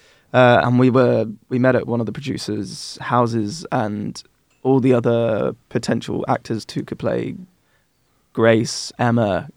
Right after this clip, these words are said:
Kenna, um, Sammy, Megzi, they all, they all came round, um, and we sort of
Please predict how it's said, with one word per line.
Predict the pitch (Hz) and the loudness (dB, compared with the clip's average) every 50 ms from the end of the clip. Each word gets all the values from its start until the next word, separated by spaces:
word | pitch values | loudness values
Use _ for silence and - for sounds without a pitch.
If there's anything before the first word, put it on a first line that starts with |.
| _ _ - | _ _ -8
Kenna, | - - 113 117 120 107 110 - 143 - _ _ _ _ _ _ _ _ _ _ _ _ _ - | -2 0 0 2 2 0 0 -2 -4 -8 _ _ _ _ _ _ _ _ _ _ _ _ _ 2
um, | 110 117 117 113 113 117 117 117 107 - - _ _ _ _ _ _ | 4 4 6 6 4 4 2 2 0 -2 -8 _ _ _ _ _ _
Sammy, | _ - - - 113 120 120 117 113 110 107 | _ -10 -4 -2 0 2 2 2 2 0 0
Megzi, | 104 101 113 123 113 113 139 117 110 104 98 92 | 0 0 -2 -2 -2 -2 0 0 0 0 0 0
they | 113 123 123 | 2 4 6
all, | 127 123 120 117 113 113 110 - - | 6 6 6 4 2 0 -2 -4 -2
they | - 123 120 123 | 0 2 4 4
all | 127 123 | 4 2
came | 120 - 120 120 120 123 | 2 0 2 2 2 2
round, | 131 131 139 139 156 160 - 139 | 4 4 4 2 0 -2 -4 -4
um, | - - 135 127 127 131 127 123 127 - _ _ _ _ _ _ _ _ _ _ _ _ _ _ _ _ - | -2 0 0 2 2 0 0 -2 -2 -6 _ _ _ _ _ _ _ _ _ _ _ _ _ _ _ _ -4
and | - 240 135 131 123 | -2 0 2 2 2
we | 139 | 2
sort | 131 - - 143 139 | 2 2 4 4 4
of | 131 113 - - | 4 2 -2 -8